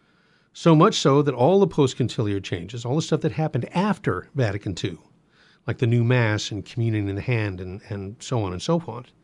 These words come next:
those things were largely accepted uncritically by those Catholics, you know, those Catholics <laughs> who didn't simply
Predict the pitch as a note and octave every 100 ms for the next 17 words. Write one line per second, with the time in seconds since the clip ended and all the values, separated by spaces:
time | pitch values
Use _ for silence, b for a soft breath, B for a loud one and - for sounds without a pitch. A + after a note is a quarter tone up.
0 | b b b b b b b C#3 A#3 -
1 | A3 E3 C3+ C3 G#3 E3+ C3+ B2 - G3
2 | C3+ - D#3 F3+ - B3+ F#3+ G#2+ A2 -
3 | b b b b b E3 F3+ - D#3+ C#3+
4 | C#3 A#2+ - D#3+ A#2 G#2 G#2+ G#2 G2+ -
5 | - A2+ A2+ - E3 - C3+ A#2+ - D3
6 | B2 G#2+